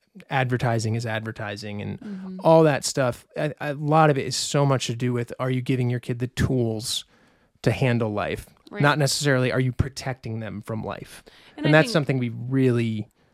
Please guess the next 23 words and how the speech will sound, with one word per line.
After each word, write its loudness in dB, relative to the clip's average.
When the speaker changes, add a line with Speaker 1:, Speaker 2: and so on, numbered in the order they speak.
Speaker 1:
wanna 2
focus -6
on -2
as -6
we -6
raise -6
our -4
kids. -10
Speaker 2:
I 2
think -8
that's -6
more -6
the -14
social -10
media -8
bit -10
versus -12
the -20
screen -12
time -14
bit. -12
Speaker 1:
Mm-hmm. 2
Speaker 2:
But, -4